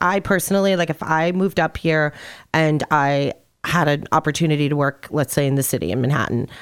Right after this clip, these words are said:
I would take the train. You know, I would drive from Greenwood Lake over the mountain into Tuxedo. It's about sixteen minutes,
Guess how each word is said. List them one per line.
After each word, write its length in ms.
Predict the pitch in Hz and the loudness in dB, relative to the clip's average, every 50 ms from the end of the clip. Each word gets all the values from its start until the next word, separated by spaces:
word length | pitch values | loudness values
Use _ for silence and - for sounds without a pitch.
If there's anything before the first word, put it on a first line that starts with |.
| - - - _ _ - | -20 -20 -20 _ _ 0
I 100 | 170 180 | 2 2
would 100 | 175 180 | 4 4
take 160 | 175 190 165 - | 2 0 0 0
the 60 | 156 | -2
train. 380 | - - 156 80 64 - - - _ - | -2 -2 -4 -4 -4 -8 -12 -12 _ -2
You 80 | 175 | 0
know, 220 | 156 151 147 156 156 - | 2 2 2 2 2 2
I 80 | - 160 | 2 0
would 140 | 156 147 | 0 -2
drive 600 | - - 135 165 180 165 160 160 160 160 160 156 | -4 -4 -2 0 2 4 4 4 4 2 2 0
from 300 | - - - - 180 175 | -2 -4 -4 -2 0 0
Greenwood 320 | 170 - 208 202 196 180 170 | 0 2 2 2 2 2 2
Lake 320 | 180 175 165 160 160 - - - | 2 2 2 0 -2 -4 -4 -2
over 200 | 160 165 175 190 | -2 0 0 0
the 60 | 180 | 2
mountain 300 | 170 160 160 151 117 165 | 2 2 2 2 2 2
into 240 | 156 151 - - - | 0 0 -2 -4 -2
Tuxedo. 560 | - 175 165 - - - 160 151 156 156 156 | -2 -2 -2 -2 -2 -2 0 2 2 0 0
It's 100 | 147 - | -2 -4
about 220 | - - - 208 | -6 -6 -6 -4
sixteen 420 | - - 175 - - - 185 170 160 | -4 -4 -4 -4 -2 -2 0 2 2
minutes, 380 | 151 147 147 143 143 - - | 2 2 2 0 -2 -4 -8